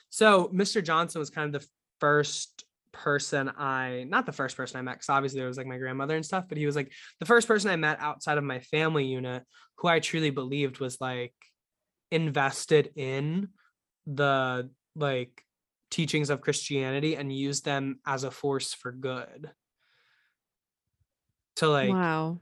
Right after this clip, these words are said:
Speaker 1: teach kids and, like, teach them how to be, like, good to each other and good to people. 'Cause, like, I learned, I picked up so much from that class about, like, how I operate and stuff. And, like,
Speaker 2: Mm-hmm.
Speaker 1: you know,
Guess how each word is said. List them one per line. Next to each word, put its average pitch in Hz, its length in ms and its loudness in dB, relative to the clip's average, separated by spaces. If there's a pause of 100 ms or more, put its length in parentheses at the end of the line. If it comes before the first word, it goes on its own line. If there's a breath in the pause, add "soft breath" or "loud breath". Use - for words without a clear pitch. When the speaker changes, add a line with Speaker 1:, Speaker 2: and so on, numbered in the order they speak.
Speaker 1:
teach 151 320 -4
kids 139 460 2
and, 139 120 -2
like, 131 280 -6
teach - 260 -6
them 139 120 -4
how 135 160 -2
to 135 80 -4
be, 131 140 -4
like, 127 200 -6
good 131 220 -4
to 135 100 -2
each 131 180 -4
other 127 280 -2
and 127 140 -6
good 127 240 -10
to 131 420 -6
people. 131 460 -6
'Cause, 139 180 -6
like, 143 240 0 (400 loud breath)
I 196 100 6
learned, 254 200 8
I 202 80 6
picked 285 220 4
up 285 100 6
so 160 180 2
much 160 200 2
from 190 100 -2
that 196 180 2
class 202 260 4
about, 143 180 -2
like, 143 140 -4
how 143 120 0
I 139 80 0
operate 139 420 0
and 156 100 -10
stuff. 156 360 0
And, 143 140 -6
like, 127 280 -4 (140)
Speaker 2:
Mm-hmm. 185 400 0
Speaker 1:
you 151 80 4
know, 131 540 0